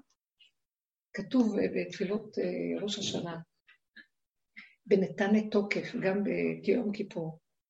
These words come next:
"ונתן את תוקף קדושת היום, כי הוא נורא ואיום, ומלאכים יחפזון,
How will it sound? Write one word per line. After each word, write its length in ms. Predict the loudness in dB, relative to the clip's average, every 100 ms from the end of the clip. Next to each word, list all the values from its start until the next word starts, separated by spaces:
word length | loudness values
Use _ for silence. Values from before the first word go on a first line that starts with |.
| _ _ _ _ _ _ -18 -18 _ _ -8
"ונתן 520 | -6 -4 0 2 6 4
את 60 | 4
תוקף 380 | 0 2 -2 -2
קדושת 580 | -6 -4 -2 -2 0
היום, 340 | 0 2 0 0
כי 120 | -2
הוא 100 | -2
נורא 280 | 0 -4 -4 -4
ואיום, 480 | -4 -2 -4 -4 -6 0
ומלאכים 720 | 2 2 0 -4 -2 4 6
יחפזון, 840 | 4 2 -2 -4 2 4 4 0